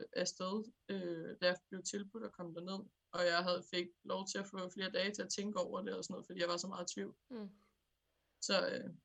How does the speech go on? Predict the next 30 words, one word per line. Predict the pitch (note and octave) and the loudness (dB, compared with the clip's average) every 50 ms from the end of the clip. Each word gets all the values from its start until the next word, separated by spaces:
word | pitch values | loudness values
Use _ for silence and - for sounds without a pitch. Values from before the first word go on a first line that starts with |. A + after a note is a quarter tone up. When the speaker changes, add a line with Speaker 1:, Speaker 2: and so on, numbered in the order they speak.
| _ _ _ _ _ _ _ _ _ | _ _ _ _ _ _ _ _ _
Speaker 1:
ja, | - G#3 G#3 G#3 - | 4 4 4 4 6
nej, | A3 G#3+ | 6 6
jeg | G3+ G3+ G#3 G#3 - | 6 6 6 2 2
tror | - C4+ A#3 | 2 4 4
ikke, | A3+ A3 A3+ A3+ A3+ B3 A#3+ A#3 | 6 4 4 4 2 4 4 4
øh, | A3 G#3 F#3+ F#3 F#3 F#3 F3+ - F#3+ F#3+ - _ | 4 4 2 2 2 2 0 0 -2 -4 -8 _
jeg | G3+ F#3+ F#3 F#3 | 0 2 2 2
sådan | - - G#3+ G#3 G#3 G3+ F#3+ F#3+ F#3+ F#3 - - _ _ | 4 2 2 2 2 0 0 -2 -2 -4 -6 -8 _ _
skal | - - - - _ F3 E3 | -6 -6 -6 -2 _ 2 4
lave | E3 D#3+ E3 E3 F3 | 4 4 2 2 2
mere | E3+ F3 F3 | 2 2 2
T | E3+ - | 2 2
V. | F#3 F3+ F3+ F3+ F#3+ F#3 | 0 2 2 2 0 2
Hvis | F3+ G#3 G#3 | 2 4 4
der | A3 G#3+ | 4 4
kommer | - B3+ A#3+ A3+ A#3+ A#3+ | 6 6 6 6 6 6
et | A3 G#3 | 8 8
eller | G#3+ G3+ F#3+ F3+ F3 | 6 6 6 2 2
andet, | F#3 G3 F#3+ | 2 2 4
hvor | F3+ F3 F3+ | 4 4 4
jeg | F#3+ F#3+ | 4 4
synes, | - G3+ F#3+ G3 | 4 2 2 2
det | - - | 0 -2
kunne | - F#3 | 0 0
jeg | F3 - | 2 4
passe | F3 F3 E3+ - - | 4 2 2 2 4
godt | F#3 F#3+ F#3 - | 2 2 2 2
ind | E3+ F#3+ F3+ G3+ F#3+ | -2 -2 -2 -2 -4
i, | F3+ E3+ F3+ G3+ G3+ | -4 -6 -6 -6 -6
eller | F#3 F3 F3 E3 D#3+ | -4 -2 0 -2 -2